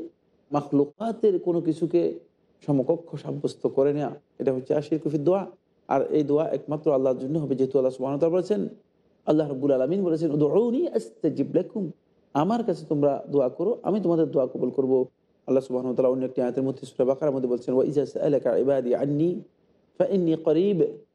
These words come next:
উজিবু দা'ওয়াতাদ দা'i ইযা দা'আন", যখন আমার বান্দা, "ওয়া ইযা সাআলাকা ইবাদি আন্নি", যখন আমার বান্দা আমার সম্পর্কে জানতে প্রশ্ন করে, জিজ্ঞেস করে, আপনার কাছে চায়, আপনি বলুন,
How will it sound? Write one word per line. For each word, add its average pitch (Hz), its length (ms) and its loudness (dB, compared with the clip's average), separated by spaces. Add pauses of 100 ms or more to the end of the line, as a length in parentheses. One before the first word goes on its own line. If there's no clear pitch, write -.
(280)
উজিবু 139 420 2
দা'ওয়াতাদ 131 520 0
দা'i 139 240 2
ইযা 120 260 2
দা'আন", 131 440 -2 (280)
যখন 170 260 0
আমার 131 200 -2
বান্দা, 123 500 0 (280)
"ওয়া 151 100 4
ইযা 139 160 2
সাআলাকা 131 680 -2 (340)
ইবাদি 131 320 2
আন্নি", 147 340 -2
যখন 127 200 0
আমার 127 160 0
বান্দা 131 260 2
আমার 143 140 -2
সম্পর্কে 135 440 -2 (140)
জানতে 123 420 0 (580)
প্রশ্ন - 320 0
করে, 131 200 0
জিজ্ঞেস - 380 -2
করে, 131 260 0 (360)
আপনার 123 220 -2
কাছে 127 180 -2 (120)
চায়, 196 300 2 (420)
আপনি 156 200 0
বলুন, 175 480 0